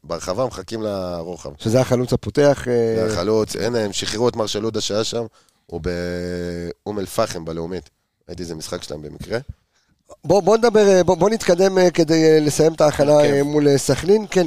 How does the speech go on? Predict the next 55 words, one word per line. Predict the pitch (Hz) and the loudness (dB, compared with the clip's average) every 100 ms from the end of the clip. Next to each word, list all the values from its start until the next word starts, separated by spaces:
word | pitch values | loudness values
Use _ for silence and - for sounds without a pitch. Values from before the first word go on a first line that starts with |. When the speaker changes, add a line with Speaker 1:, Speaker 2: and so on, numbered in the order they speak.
| - | -2
Speaker 2:
אה, | 117 120 - 110 101 _ - | -6 -6 -6 -18 -18 _ -18
אה, | - - | -18 -4
עוד | 151 165 | -2 0
פעם, | 135 107 | -2 -4
אנחנו | 113 120 | -6 -6
רואים | 110 123 156 | -4 -2 -2
את | 143 120 | -2 -4
ה-, | 117 107 104 - _ _ _ _ - | -4 -6 -10 -16 _ _ _ _ -12
את | 110 | -8
ה-, | 117 - | -6 -4
אי | |
אפשר | 156 156 | 0 0
לנשום, | 139 127 - 143 147 | 2 0 0 0 -2
כי | 127 131 | -6 -2
יש | 127 - | -2 -2
לך | 127 | -4
בשלישי, | 120 120 120 120 143 135 _ 107 | -4 -4 -4 -2 -2 -4 _ -8
ואז | 120 | -4
שבת | - 127 131 | -2 0 -2
יש | 123 143 | -2 -2
לך | |
Speaker 3:
שבת | 127 | 0
Speaker 2:
באר | 127 | 0
Speaker 3:
באר | 123 | 2
Speaker 2:
שבע, | 113 147 | 4 4
Speaker 3:
שבע. | 143 131 - - - | 4 0 -4 -12 0
Speaker 2:
ואז | 127 135 - | 2 2 -2
שלישי, | 139 127 156 | -4 0 2
אור-, | 139 139 | 2 2
מתי | 131 170 | 2 0
שלישי | - 139 180 | 0 0 2
או | |
רביעי | 190 151 139 | 2 2 2
זה | 127 | 2
בנפיקה? | 123 139 156 165 | 2 2 2 0
Speaker 3:
שלי-, | - 208 196 | -2 -10 -8
אה, | 208 202 190 175 160 - - - - - | -8 -8 -10 -14 -16 -20 -20 -20 -12 0
Speaker 2:
תכף | 202 170 - | 0 0 0
נבדוק. | 151 127 220 220 - - _ | 0 4 4 4 -4 -20 _
אה, | 131 131 135 135 135 _ _ _ - | 2 4 4 2 -2 _ _ _ -2
תן | 185 | 0
לי | 220 | 2
את | - | 4
ה-, | |
אה, | 170 160 151 147 143 139 139 135 131 | 4 6 6 6 4 2 0 -4 -6
אה, | 127 127 | -8 -8
עם | 123 | -4
איזה | 156 170 | -2 -2
שחקנים | 185 160 151 | -2 0 0
אתה | 147 | -2
מחליף, | 131 - 139 - | -4 -4 -8 -6
איזה | 143 143 | -8 -6
שחקנים | - 143 139 | -4 -4 -2
אתה | 131 | -4
משאיר, | 123 - 147 147 | -6 -6 -2 -2